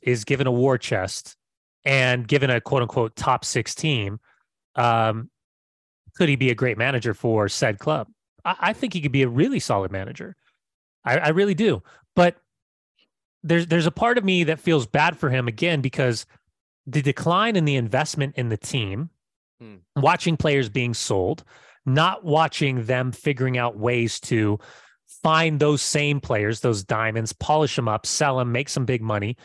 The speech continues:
Speaker 1: or have the ability to compete. They, they're just not competing.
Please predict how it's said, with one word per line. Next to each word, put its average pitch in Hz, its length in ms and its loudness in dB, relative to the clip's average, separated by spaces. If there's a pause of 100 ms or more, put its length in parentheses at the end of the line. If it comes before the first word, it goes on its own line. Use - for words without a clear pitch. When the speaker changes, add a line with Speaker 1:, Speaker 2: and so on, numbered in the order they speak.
(360)
Speaker 1:
or 165 420 4 (240)
have 151 340 0
the 151 120 2
ability 113 440 0
to 123 220 -4
compete. - 500 -4 (160)
They, 170 160 -2
they're 156 160 2
just 170 220 -4
not 165 220 -2
competing. 151 640 -4